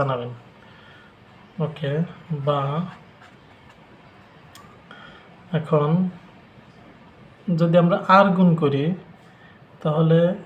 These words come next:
আর গুণন বলতে হচ্ছে ক্রস গুণন বা আর গুণন বলে, তাহলে নাইন সি কিউব হয় is equal to ছত্রিশ দুগুণে কত? বাহাত্তর।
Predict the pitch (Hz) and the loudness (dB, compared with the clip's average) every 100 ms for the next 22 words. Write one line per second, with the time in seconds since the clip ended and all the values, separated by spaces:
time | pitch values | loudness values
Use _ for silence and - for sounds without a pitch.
0 | - - - - - - 175 180 180 185 | -20 -20 -20 -20 -8 2 2 4 2 4
1 | 180 170 165 175 170 170 196 180 - 180 | 4 2 2 2 0 -2 -6 -6 4 6
2 | 160 156 170 160 156 147 143 139 135 131 | 6 4 2 4 4 4 2 -2 -4 -6
3 | 127 131 160 - - - - - - - | -8 -8 -10 -12 -20 -20 -20 -20 -20 -20
4 | - - 147 156 156 151 151 160 170 180 | -14 -6 -2 0 0 2 4 4 4 2
5 | - - 170 160 143 139 - 135 151 185 | -2 -4 -4 -2 -4 -4 -4 -4 -2 -6
6 | - - - - - - - - - - | -10 -20 -20 -20 -20 -20 -20 -20 -20 -20
7 | - - - 151 156 156 165 160 - 185 | -20 -16 -6 -4 -4 -2 -2 -2 -4 -2
8 | 214 - - 170 170 175 170 175 175 170 | -4 -6 -4 -4 -2 -2 -2 -2 -2 -2
9 | 170 165 175 214 208 - 147 139 131 - | -2 0 0 0 -4 -12 -4 -2 -2 -4
10 | - - | -14 -16